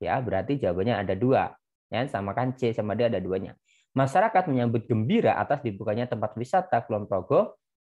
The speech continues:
tetap mengedepankan kesehatan. Nah, ini menyambut gembira ini juga bernilai positif. Sedangkan nomor empat, wisatawan akan datang kalau pandemi sudah berakhir.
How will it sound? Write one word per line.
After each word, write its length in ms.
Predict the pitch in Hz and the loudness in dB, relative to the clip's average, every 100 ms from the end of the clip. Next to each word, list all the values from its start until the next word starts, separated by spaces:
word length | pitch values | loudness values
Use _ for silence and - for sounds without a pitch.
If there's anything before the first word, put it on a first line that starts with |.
| _ 123 | _ -4
tetap 320 | 110 156 139 | 0 0 0
mengedepankan 880 | 131 123 117 104 - 104 113 127 131 | -2 0 0 -2 -2 -2 0 0 0
kesehatan. 760 | 113 - 101 95 87 - 90 95 | -4 -2 -4 -2 -6 -4 -4 -2
Nah, 200 | 95 85 _ _ _ _ _ _ _ _ - | -6 -6 _ _ _ _ _ _ _ _ 0
ini 240 | 127 104 | 0 2
menyambut 720 | 95 123 131 127 127 143 139 | 0 2 4 4 4 2 0
gembira 640 | 117 120 113 127 160 135 98 110 | 2 2 4 2 4 4 2 0
ini 160 | 139 | -4
juga 320 | 151 104 127 | -6 -2 0
bernilai 640 | 131 104 95 90 104 165 190 _ _ _ - | 0 -2 -4 -4 0 0 -2 _ _ _ -6
positif. 720 | 101 101 - 113 131 101 - | -4 -2 -4 -4 2 2 0
Sedangkan 400 | - 95 104 185 | -6 -4 -2 0
nomor 240 | 165 185 | 0 -2
empat, 320 | 226 101 98 117 | 0 0 -2 -2
wisatawan 400 | 135 131 165 151 | -2 0 -2 -2
akan 200 | 156 135 | -4 -4
datang 240 | 113 127 131 147 _ _ _ _ - | 0 0 -2 -8 _ _ _ _ -2
kalau 400 | 135 131 196 180 | 2 4 4 2
pandemi 400 | 123 107 104 127 | 0 -2 -2 -4
sudah 320 | 127 110 98 | -2 0 0
berakhir. 720 | 92 - 113 120 113 95 - | 0 -2 -2 -2 -2 -2 -6